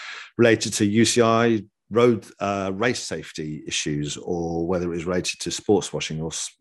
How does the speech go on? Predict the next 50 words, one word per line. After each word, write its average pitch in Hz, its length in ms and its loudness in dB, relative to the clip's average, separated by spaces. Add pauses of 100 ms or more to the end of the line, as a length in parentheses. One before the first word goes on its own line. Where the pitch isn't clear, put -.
sponsorship - 680 -4
or, 131 220 6 (340)
or 143 120 8
whatever. 92 400 4 (680)
Big 139 180 8
stuff, - 380 0
you 117 60 4
know, 85 120 0
bigger 101 300 4
stuff - 400 -8
than 87 120 -4
just 82 200 -8
kind 82 140 -4
of 80 60 -2
like 78 200 -2
who 92 180 2
won 82 160 0
the 80 80 -4
race 78 300 -4
and 82 100 -8
who 82 160 -2
crashed - 440 -4
and 78 80 -6
whose 82 140 -2
fault 85 300 -2
it 62 80 -6
was, 65 320 -10
you 85 80 -8
know. 73 160 -6
So, 92 300 -4 (360)
so, 143 520 8
s-, - 380 0 (280)
but 135 260 4
I, 123 200 0
I 139 140 6
think 143 340 2
that 127 200 4
the 113 60 -10
thing 156 240 2
is 110 160 0
now 113 160 -2
social, 110 720 -2 (160)
social 92 720 -4
media 87 520 -6
in 98 100 -6
particular 92 400 -2
is - 120 -2
so 123 220 4
powerful 110 480 -2
now 71 340 -12